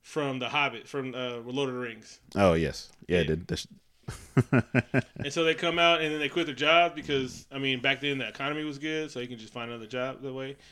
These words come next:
Speaker 1: But it was a government job, and they had good benefits, and they had housing. So
Speaker 2: I didn't, re-, honestly, I didn't really get the connection between, like, this last mission. I understood that, like, bureaucracy and blah, blah, blah, blah, blah. But then again, they even really actually did whatever they wanted with their boss.
Speaker 1: Yeah.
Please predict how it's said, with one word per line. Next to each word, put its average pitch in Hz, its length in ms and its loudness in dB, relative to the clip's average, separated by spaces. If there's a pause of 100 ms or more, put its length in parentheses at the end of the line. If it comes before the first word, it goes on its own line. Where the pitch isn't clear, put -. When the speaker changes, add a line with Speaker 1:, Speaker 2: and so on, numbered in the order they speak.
Speaker 1:
But 147 80 -8
it 160 40 -4
was 135 80 -6
a - 40 -20
government 143 360 -2
job, 117 140 -8
and 113 80 -12
they 117 60 -12
had 117 180 -12
good 107 140 -12
benefits, 113 520 -12
and 120 120 -12
they 110 60 -10
had 107 160 -14
housing. 117 320 -6 (160)
So - 140 -20 (140)
Speaker 2:
I 123 80 12
didn't, 156 360 8 (460)
re-, 107 200 0
honestly, 123 300 10
I 104 40 12
didn't 104 180 8
really 95 140 8
get 95 120 6
the 90 60 2
connection 92 400 0
between, 87 280 0
like, 82 160 0
this 90 200 0
last 90 220 4
mission. 98 280 -2 (240)
I 123 100 8
understood 120 340 6
that, 104 120 8
like, 90 340 2
bureaucracy 95 580 2
and 87 100 2
blah, 90 80 4
blah, 87 180 2
blah, 85 180 0
blah, 82 120 0
blah. 90 240 2 (580)
But 98 180 4
then 135 120 8
again, 127 220 6
they 107 120 8
even 117 180 8
really 101 200 6
actually 95 240 6
did 92 160 4
whatever 90 220 4
they 85 80 4
wanted 85 320 0
with 92 240 2
their 95 140 4
boss. 85 440 0
Speaker 1:
Yeah. 175 160 6